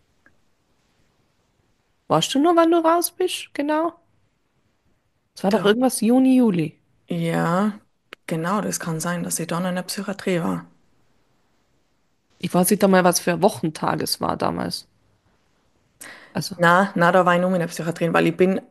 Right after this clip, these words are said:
Speaker 2: nach der Verhandlung, war ich, glaub ich, eine Woche drinnen und
Speaker 1: Mhm.
Speaker 2: danach bin ich entlassen worden.
Speaker 1: Ja, aber das ist ja dann genau der zwanzigste. Weil die Verhandlung war am dreizehnten.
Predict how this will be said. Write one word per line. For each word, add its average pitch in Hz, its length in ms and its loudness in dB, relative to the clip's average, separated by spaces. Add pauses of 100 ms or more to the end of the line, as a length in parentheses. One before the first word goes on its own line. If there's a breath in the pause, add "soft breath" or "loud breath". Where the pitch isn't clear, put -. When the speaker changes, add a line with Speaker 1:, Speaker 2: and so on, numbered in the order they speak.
(120)
Speaker 2:
nach 180 340 2
der 180 120 -2
Verhandlung, 180 580 0
war 170 160 4
ich, 180 80 0
glaub 170 140 2
ich, 170 100 2
eine 165 340 -2
Woche 170 320 2
drinnen 214 560 0 (280)
und 196 140 0
Speaker 1:
Mhm. 180 40 0
Speaker 2:
danach 202 280 2
bin 170 140 -8
ich 165 60 0
entlassen 165 420 -2
worden. 175 280 -4 (720)
Speaker 1:
Ja, - 80 -2
aber 180 60 2
das 185 140 4
ist 294 80 6
ja 208 120 6
dann 170 180 4
genau 165 220 0
der 160 120 -2
zwanzigste. 165 640 -6 (1400)
Weil 170 120 4
die 170 80 2
Verhandlung 226 520 4
war 202 100 6
am 175 120 2
dreizehnten. 294 760 0